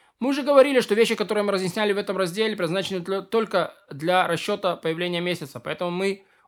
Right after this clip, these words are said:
установили основу, от которой все, всегда будем начинать свои расчёты. Это ночь пятого дня недели, в день тре-, третьего числа месяца Нисан в этом году. Он же семнадцатый год двести шестьдесят, шестидесятого цикла от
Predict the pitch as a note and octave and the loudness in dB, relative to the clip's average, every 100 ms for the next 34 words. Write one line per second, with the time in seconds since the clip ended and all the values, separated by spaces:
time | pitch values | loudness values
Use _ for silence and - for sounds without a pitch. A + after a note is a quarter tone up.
0 | - D3 F3 F3 G3+ F3 - D#3+ B2 - | -14 -6 -4 0 2 0 0 -2 -2 -10
1 | _ _ D3 D3 E3 F3 - F3 D#3 E3+ | _ _ -12 -8 -4 -4 -4 -10 -8 -8
2 | F3 F#3 F3+ F3 D#3+ F3 E3 D#3+ D3+ - | -4 -2 -2 -4 -6 -6 -6 -4 -6 -6
3 | B2+ - - _ _ _ _ _ G#3+ G#3+ | -10 -10 -20 _ _ _ _ _ -2 0
4 | F#3 G3+ G#3 - - F#3+ F#3 G3 F3 F3 | 0 0 -2 -6 -8 -4 -2 -2 -4 -2
5 | E3+ D3+ G3 G3+ G#3 F#3+ - _ _ _ | -2 -2 -2 -2 -2 -6 -12 _ _ _
6 | _ B2 D3+ G3+ F#3+ - _ _ _ E3+ | _ -8 -2 -2 -2 -12 _ _ _ -6
7 | D#3+ E3+ F#3 F3+ D3+ D3+ - F#3 F3 E3+ | -6 -6 -6 -4 -8 -10 -6 -4 -4 -8
8 | - D#3 C#3+ D3+ D3+ _ _ _ _ _ | -8 -10 -8 -10 -12 _ _ _ _ _
9 | D3+ E3 F3+ D#3+ C3+ B2 D#3+ F#3 F#3 F#3 | -4 -2 -2 -4 -6 -6 -6 -6 -6 -2
10 | F#3 F3+ E3+ D#3 A3 A3+ - C#3 D#3+ E3+ | -4 -4 -8 -4 -4 -4 -14 -8 -8 -8
11 | - E3 E3 C#3+ C#3 C#3 - - E3+ - | -8 -8 -8 -10 -12 -12 -12 -14 -18 -12
12 | - - D3+ D3 C#3 C#3+ C#3 G3+ F#3+ F#3 | -10 -8 -8 -8 -10 -12 -8 -4 -2 -2
13 | D#3+ D#3 - - D3+ C#3 A2+ - F3 | -2 -2 -6 -6 -4 -4 -8 -2 -2